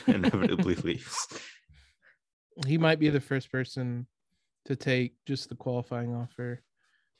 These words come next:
Speaker 2: and leave after, uh, after his rookie deal. 'Cause, yeah, it is an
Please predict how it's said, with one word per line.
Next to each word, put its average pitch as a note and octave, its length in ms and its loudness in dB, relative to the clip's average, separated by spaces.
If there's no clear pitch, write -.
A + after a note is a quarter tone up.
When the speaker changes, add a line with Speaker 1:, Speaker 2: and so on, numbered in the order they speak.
Speaker 2:
and B2+ 220 0
leave B2 500 0
after, A#2+ 640 -4
uh, - 1120 -18
after B2 200 -2
his A#2+ 140 -2
rookie A#2+ 260 -4
deal. A#2 300 -4
'Cause, B2 160 -6
yeah, A#2 200 -2
it A#2+ 80 -2
is B2+ 180 -2
an A#2+ 200 -6